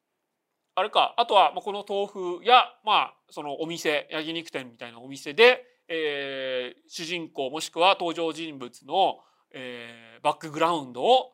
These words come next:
説明するっていうのが、まあ、ずっと伝統的なやり方としてあったんですよ。で、さらに、えー、この映画は、えー、川崎、実際に川崎でロケして、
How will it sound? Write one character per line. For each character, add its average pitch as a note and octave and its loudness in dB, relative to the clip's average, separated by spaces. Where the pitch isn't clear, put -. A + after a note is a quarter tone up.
説 E3 -10
明 D#3 -4
す D3+ -12
る D3 -12
っ - -12
て C3+ -16
い B2 -14
う A#2 -20
の B2 -20
が、 F3+ 4
ま E3+ 0
あ、 E3+ -4
ず A3 2
っ B3 0
と A#3+ 0
伝 A#3+ 2
統 D#4+ -2
的 D4+ -8
な D4 -4
や G#3+ 2
り B3+ -2
方 C#4+ -2
と E4+ -10
し - -8
て G3+ 0
あ B3 4
っ - -10
た C3 -14
ん G#2+ -20
で - -20
す - -20
よ。 C3+ -14
で、 A3+ 2
さ D#4+ 10
ら C#4+ 6
に、 G#3 -4
え D#3+ -4
ー、 - -20
こ A3 -12
の A3+ -6
映 G#3+ -2
画 C#3 -4
は、 D#3+ 4
え D#3 -8
ー、 - -16
川 G#3+ 2
崎、 G#3 -6
実 E3 -18
際 A#3 0
に G#3 -12
川 G#3+ 0
崎 A#3 -4
で F#3+ -4
ロ A3+ -4
ケ D#3 -6
し - -18
て、 G#3 4